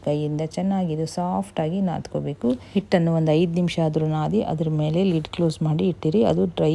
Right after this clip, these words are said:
ಆಗೋಕ್ಕೆ ಬಿಡಬಾರ್ದು. ಇವಾಗ ಸ್ವಲ್ಪ ಅಕ್ಕಿ ಹಿಟ್ಟನ್ನು ತಗೊಂಡು ಈ ರೀತಿ ರೌಂಡ್‌ಗೆ ಪೂರಿ ಥರ ಮಾಡಿ ಕೈಯಿಂದನೇ ಈ ರೀತಿ ಶೇಪನ್ನು ಕೊಡಬೇಕು. ಈ ಥರ ಎಲ್ಲ ಇದಕ್ಕೂ ಶೇಪ್ ಕೊಟ್ಟು ಬಟ್ಲು ಥರ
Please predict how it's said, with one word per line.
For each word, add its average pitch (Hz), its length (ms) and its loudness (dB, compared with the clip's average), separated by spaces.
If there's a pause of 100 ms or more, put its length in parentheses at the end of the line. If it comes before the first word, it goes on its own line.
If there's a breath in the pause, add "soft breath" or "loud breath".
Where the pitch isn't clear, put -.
ಆಗೋಕ್ಕೆ 160 460 0
ಬಿಡಬಾರ್ದು. 156 580 0 (500 loud breath)
ಇವಾಗ 180 340 4 (100)
ಸ್ವಲ್ಪ 233 420 2
ಅಕ್ಕಿ 202 240 2
ಹಿಟ್ಟನ್ನು 165 360 2
ತಗೊಂಡು 156 380 2 (140)
ಈ 170 120 0
ರೀತಿ 170 400 -2
ರೌಂಡ್‌ಗೆ 165 560 0
ಪೂರಿ 202 320 2
ಥರ 175 240 0
ಮಾಡಿ 151 360 0 (280 loud breath)
ಕೈಯಿಂದನೇ 180 640 8
ಈ 156 80 4
ರೀತಿ 156 260 2
ಶೇಪನ್ನು 165 640 2
ಕೊಡಬೇಕು. 143 520 0 (520 loud breath)
ಈ 233 60 4
ಥರ 202 180 2 (120)
ಎಲ್ಲ 165 220 4 (140)
ಇದಕ್ಕೂ 156 320 2
ಶೇಪ್ 170 360 0
ಕೊಟ್ಟು 156 360 2
ಬಟ್ಲು 170 360 4
ಥರ 170 220 0